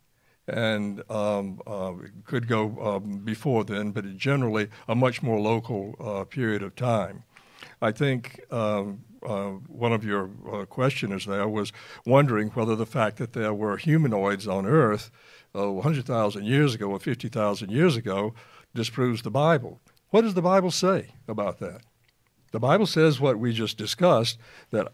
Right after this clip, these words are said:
everyone is descended from one man and one woman that lived about six thousand years ago.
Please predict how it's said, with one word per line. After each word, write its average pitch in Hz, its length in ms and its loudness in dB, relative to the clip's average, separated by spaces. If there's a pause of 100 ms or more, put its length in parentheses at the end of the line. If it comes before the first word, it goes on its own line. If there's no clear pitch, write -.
everyone 175 440 8
is 170 100 4
descended 123 540 0
from 98 180 -4
one 117 220 2
man 120 240 2
and 117 140 2
one 143 180 4
woman 113 280 4
that 104 120 -4
lived 107 220 0
about 104 240 -2
six - 400 -10
thousand 104 400 -2
years 175 260 6
ago. 92 400 -4